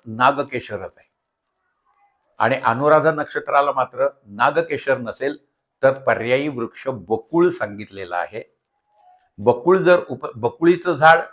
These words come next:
आता खेडेगावांमध्ये तुम्हाला सहज मिळू शकेल, पण शहरामध्ये बकुळीचं झाड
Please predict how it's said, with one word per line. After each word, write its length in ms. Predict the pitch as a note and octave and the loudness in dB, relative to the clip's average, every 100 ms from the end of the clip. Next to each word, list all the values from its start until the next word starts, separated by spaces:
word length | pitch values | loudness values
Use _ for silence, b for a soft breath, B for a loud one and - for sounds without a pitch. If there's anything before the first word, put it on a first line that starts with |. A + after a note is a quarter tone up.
| _ _ _ _ _ _ _ _ _ | _ _ _ _ _ _ _ _ _
आता 160 | A#2 C3+ - | -4 -4 -2
खेडेगावांमध्ये 680 | B2 C#3+ D3+ D#3 D#3 D#3 | 0 4 6 4 2 -2
तुम्हाला 260 | D#3 D#3 D#3+ | -2 -6 -6
सहज 260 | C3 D#3+ D#3 | -4 -6 -4
मिळू 180 | E3+ | -8
शकेल, 280 | D3+ C3 B2 | -8 -10 -14
पण 160 | C3 B2+ | -14 -14
शहरामध्ये 540 | - A#2 B2 C#3 C#3+ C#3 | -6 -2 0 0 -4 -6
बकुळीचं 400 | B2 C#3+ C3+ C3+ | -8 -8 -10 -10
झाड 280 | - B2+ | -6 -4